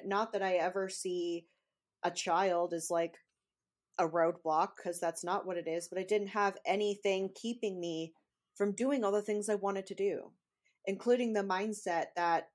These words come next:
I couldn't grow and that our marriage couldn't grow, because that was totally false. I had no idea at the time I applied for midwifery school all of the changes that would happen over the next year and a half, including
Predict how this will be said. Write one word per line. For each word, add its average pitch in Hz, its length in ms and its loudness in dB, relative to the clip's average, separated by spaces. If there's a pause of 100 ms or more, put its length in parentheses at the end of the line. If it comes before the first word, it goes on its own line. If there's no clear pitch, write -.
(680)
I 190 160 6
couldn't 190 340 -2
grow 165 520 4
and 170 120 -2
that 165 120 0
our 165 80 0
marriage 170 440 0
couldn't - 260 -14
grow, - 400 -6
because - 300 -4
that 185 200 4
was 170 120 -6
totally - 380 -4
false. - 640 -2 (600)
I 226 120 6
had 254 220 6
no 214 320 6
idea 190 640 4
at 180 160 2
the 165 100 -2
time 170 340 -4
I 160 80 -2
applied 170 400 -2
for 180 120 -6
midwifery 170 640 -4
school 165 540 -4 (320)
all 185 220 6
of 202 160 -2
the 180 80 -6
changes 185 640 -4
that 139 160 -2
would 165 100 -6
happen 165 420 -2
over 160 200 -6
the 165 140 -6
next 160 360 -8
year 160 180 -4
and 156 80 -8
a 156 40 -10
half, 160 500 -6 (460)
including 190 840 2